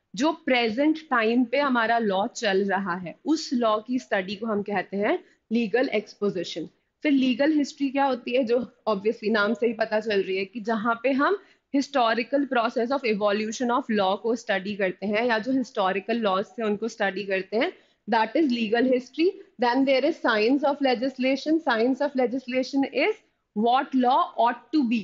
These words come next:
लॉ को क्या होना चाहिए, जब हम वो पढ़ते हैं कि फ्यूचर में हमें लॉ कैसा बनाना है,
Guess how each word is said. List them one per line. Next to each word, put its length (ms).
लॉ 240
को 200
क्या 300
होना 600
चाहिए, 640
जब 160
हम 160
वो 200
पढ़ते 360
हैं 120
कि 100
फ्यूचर 560
में 140
हमें 180
लॉ 200
कैसा 340
बनाना 400
है, 200